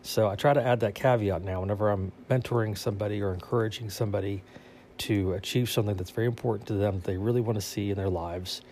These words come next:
uh, professionally or personally. Yeah, by all means, you can do this thing.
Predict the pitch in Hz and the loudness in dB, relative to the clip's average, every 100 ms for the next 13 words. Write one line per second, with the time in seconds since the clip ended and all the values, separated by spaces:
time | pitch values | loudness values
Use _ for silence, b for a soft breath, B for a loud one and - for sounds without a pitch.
0 | B B B B B - 95 90 85 - | B B B B B -6 -4 -2 -6 -6
1 | 101 123 113 - 117 110 107 95 90 - | 0 4 4 2 0 0 0 -4 -4 -4
2 | 110 - 110 104 101 - B B B B | -2 -2 -2 -2 -6 -10 B B B B
3 | B - 160 160 - - - - 110 110 | B 2 4 4 2 -14 -18 -10 0 2
4 | 143 147 104 73 - - 123 139 120 143 | 4 2 0 -4 -10 -6 -4 -2 0 0
5 | 123 - 78 | 0 -4 -8